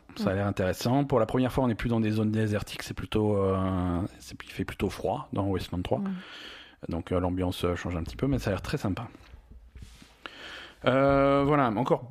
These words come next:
Speaker 1: beaucoup d'annonces, hein, chez, chez Microsoft à ce truc-là. Ils ont annoncé plus de cinquante nouveaux jeux pour le Game Pass.
Speaker 2: Mm. Ouais, ça,
Speaker 1: Euh,
Speaker 2: l'offre Game Pass, c'est incroyable, hein.
Speaker 1: ouais, il y a
Speaker 2: Franchement, euh, ils assurent, hein.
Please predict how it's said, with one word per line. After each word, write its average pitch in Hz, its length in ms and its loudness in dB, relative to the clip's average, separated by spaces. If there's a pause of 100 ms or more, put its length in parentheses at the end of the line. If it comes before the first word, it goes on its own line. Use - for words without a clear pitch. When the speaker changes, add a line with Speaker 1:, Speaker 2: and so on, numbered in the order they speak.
(100)
Speaker 1:
beaucoup 135 300 0
d'annonces, 131 480 2
hein, 123 240 4
chez, 107 480 2
chez - 120 -2
Microsoft 107 500 -2
à 98 40 2
ce - 60 -10
truc-là. 131 320 0
Ils 113 120 0
ont 101 40 2
annoncé 104 540 0
plus - 200 -6
de 117 100 0
cinquante 117 640 0
nouveaux 104 280 2
jeux 101 180 0
pour 95 160 -2
le 92 60 0
Game 87 180 -4
Pass. - 360 -4
Speaker 2:
Mm. - 520 -8
Ouais, 180 180 -4
ça, 175 240 0
Speaker 1:
Euh, 180 40 0
Speaker 2:
l'offre 180 340 0
Game 170 240 0
Pass, 190 360 -2
c'est - 460 -6
incroyable, 170 600 -4
hein. 87 40 2
Speaker 1:
ouais, 92 220 2
il 80 60 -2
y 80 40 -4
a 80 40 -2
Speaker 2:
Franchement, 190 200 0
euh, - 380 -6
ils 170 140 -2
assurent, 170 340 -4
hein. 175 80 -4